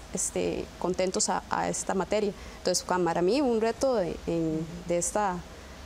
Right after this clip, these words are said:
de esto es ayudarles a que em-, a empiecen a, a enamorarse de la matemática, ¿verdad? De que vean la matemática no como algo malo, algo que los trauma, sino que algo donde ellos pueden empezar a comprender los conceptos y que esta comprensión los lleve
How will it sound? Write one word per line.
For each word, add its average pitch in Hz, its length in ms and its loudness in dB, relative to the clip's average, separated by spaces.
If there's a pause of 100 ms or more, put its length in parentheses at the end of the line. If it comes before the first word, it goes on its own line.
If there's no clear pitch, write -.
de 175 160 2
esto 220 260 2
es 202 160 2
ayudarles 202 580 4
a 190 80 2
que 170 120 -2
em-, 175 80 2 (160)
a 185 40 4
empiecen 185 460 2
a, 226 160 4 (200)
a - 60 2
enamorarse 180 540 2
de 240 40 2
la 214 60 2
matemática, 180 560 0
¿verdad? 165 240 0 (400)
De 180 80 0
que 175 140 0
vean 175 120 4
la 214 60 4
matemática 226 600 2
no 185 120 2
como 214 300 2
algo 196 220 2
malo, 254 380 4 (260)
algo 180 240 2
que 240 200 2
los 180 260 0
trauma, 247 380 4
sino 180 260 2
que 226 160 0
algo 226 280 2 (320)
donde 185 160 2
ellos 202 200 0
pueden 240 260 2
empezar 190 460 2 (120)
a 196 220 2 (180)
comprender 180 680 2 (320)
los 190 160 0
conceptos 247 600 0 (540)
y 220 100 2
que 190 240 2
esta 262 320 2
comprensión 240 720 2
los 202 120 2
lleve 208 320 2